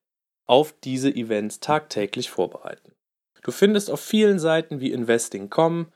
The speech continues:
oder auf forexfactory com Wirtschaftskalender.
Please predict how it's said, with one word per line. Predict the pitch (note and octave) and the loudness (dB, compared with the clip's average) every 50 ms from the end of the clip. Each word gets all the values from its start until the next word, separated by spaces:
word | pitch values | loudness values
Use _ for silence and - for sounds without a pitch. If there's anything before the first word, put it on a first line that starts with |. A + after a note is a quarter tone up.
| _ _ _ _ | _ _ _ _
oder | - B2 C3 B2+ A#2+ | -2 0 2 2 0
auf | - - - | -2 -2 -2
forexfactory | - - D#3+ D#3 D#3 D3 - - - D3 C#3 - - C3 C3 C3 C3 C3 B2 A#2 - | 0 0 2 2 0 -4 -6 -8 -6 -6 -6 -4 -2 0 0 0 0 0 -2 -2 -4
com | - - B2+ A#2+ A#2+ A2 G2+ | -4 -2 -2 -2 -2 0 0
Wirtschaftskalender. | A2+ A#2 A2+ - G#2 F#2+ - - - - - - - - - - - - | 0 0 -2 -4 -8 -10 -10 -12 -12 -12 -10 -10 -10 -10 -12 -14 -16 -16